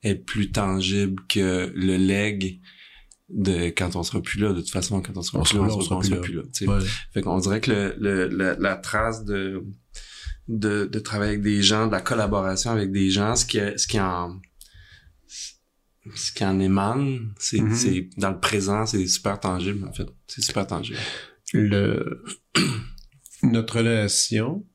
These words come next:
Speaker 2: d'amitié existe depuis la sortie dans Terre Inconnue. On se connaissait pas avant. Puis, ouais.
Speaker 1: Depuis ton show, Le Piquant.
Speaker 2: Ouais. Puis c'était juste en-,
Speaker 1: Ah oui, je venais
Speaker 2: c'était
Speaker 1: d'avoir, je venais d'avoir la réponse pour mon film.
Speaker 2: en-, exactement.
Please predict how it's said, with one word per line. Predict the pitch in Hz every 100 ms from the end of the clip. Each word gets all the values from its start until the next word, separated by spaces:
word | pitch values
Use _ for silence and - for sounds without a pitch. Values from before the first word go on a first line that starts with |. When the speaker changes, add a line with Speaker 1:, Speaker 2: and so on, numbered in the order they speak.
| -
Speaker 2:
d'amitié | 98 87 92 92 92 - 110 - -
existe | 90 95 104 117 113
depuis | 95 - - 110 110 120 123 123 139 - _ - -
la | - - 101 110
sortie | - 107 - - - 113 117 123 -
dans | 98 104
Terre | 104 98
Inconnue. | 95 92 95 90
On | 101
se | -
connaissait | 107 98 110
pas | -
avant. | 95 101 - _ _ - - - - - -
Puis, | 127 123 - - _ _ -
ouais. | 110 107 107 _ _ _ -
Speaker 1:
Depuis | 120 117
ton | - 131 110
show, | - 127 123
Le | 104
Piquant. | - - 101 - _ - -
Speaker 2:
Ouais. | 117 - - _ _ -
Puis |
c'était | - 110
juste | 92 110 113 - - -
en-, | -
Speaker 1:
Ah | 123
oui, |
je | 190
venais |
Speaker 2:
c'était | 196 165 160
Speaker 1:
d'avoir, | 156 147 180
je | 151
venais | 151
d'avoir | 151 143 151
la | 135
réponse | 117 120 131 139
pour | 104
mon | 98 95
film. | 104 95 -
Speaker 2:
en-, | 131 127
exactement. | 123 135 127 135 123